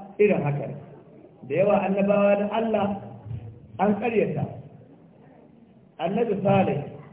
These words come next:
alaihi salatu wassalam, ya zo ya ce wa mutane ne annabin Allah ne. Allah ya aiko shi. Eh? Mutane ne sun ka ce, "Haka ai ka zo ka ce mana Allah ya aiko ka?"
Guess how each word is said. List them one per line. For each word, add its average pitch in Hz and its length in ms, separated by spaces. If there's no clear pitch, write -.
alaihi 196 400
salatu 175 340
wassalam, 139 460
ya 214 240
zo 233 160
ya 247 120
ce 233 80
wa 202 180
mutane 196 360
ne 185 140
annabin 202 500
Allah 156 240
ne. - 100
Allah 220 300
ya 170 240
aiko 170 320
shi. - 220
Eh? 208 360
Mutane 220 440
ne 208 140
sun 226 140
ka 226 140
ce, 202 80
"Haka 226 300
ai 285 100
ka 277 120
zo 269 120
ka 262 100
ce 240 140
mana 247 220
Allah 233 220
ya 226 200
aiko 247 240
ka?" 196 100